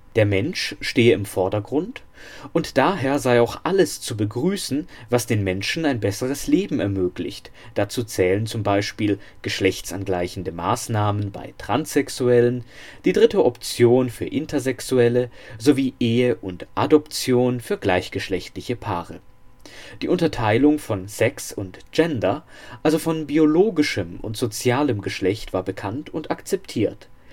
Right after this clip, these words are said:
Sex wurde auch außerhalb der Ehe nicht als sündhaft bezeichnet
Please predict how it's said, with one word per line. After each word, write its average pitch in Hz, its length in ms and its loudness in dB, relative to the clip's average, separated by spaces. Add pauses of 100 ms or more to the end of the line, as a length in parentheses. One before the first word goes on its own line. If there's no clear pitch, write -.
(280)
Sex - 580 0
wurde 127 340 6
auch - 260 2
außerhalb 123 600 0
der - 160 0
Ehe 110 240 -2
nicht 127 360 -2
als - 280 -6
sündhaft 180 640 -4
bezeichnet 117 680 -2